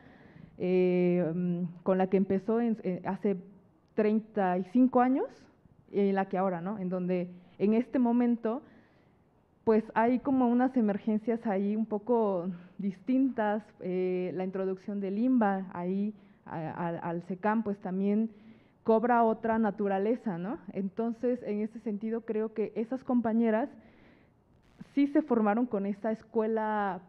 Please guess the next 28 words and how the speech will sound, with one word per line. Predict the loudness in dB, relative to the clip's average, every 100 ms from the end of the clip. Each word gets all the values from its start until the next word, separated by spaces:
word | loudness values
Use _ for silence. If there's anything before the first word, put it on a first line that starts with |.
| -6
primera | -4 -2 -2 -2 -2 -4 -10 _ _
de, | -12 -8 -6
del | -4 -4
cecam, | -6 -4 -2 0 -2 -4
pero | -2 -2 -4 -14 -20 _ _ -4
sobre | -2 0 -4
todo | -4 -2 -2 0 -2 -4 -10 -20 _ _ _ _ _ _ -20 -4
dentro | 2 2 4 2 2
de | 0
su | -4
propia | -6 -6 -4 -6
comunidad. | -4 -4 -2 -4 -4 -8 -16 -20 _ _ _ _ _ _
Y | -2 2
eso | 2 2 -4 -4
creo | 0 2 2 0 -2
que | -2 0 -2
es | -4 -10 _ _ -20 _ -2
aún | 4 4 4 4 2 0 -6 -2
más | 2 2 2
valioso | 0 2 2 0 -4 -8
que, | -6 -2 0 0 -4 -10 _ _
que | -6
estar | -2 0
en | 0
una | -2
escuela. | -6 -6 -6 -4
O | -6
sea, | -10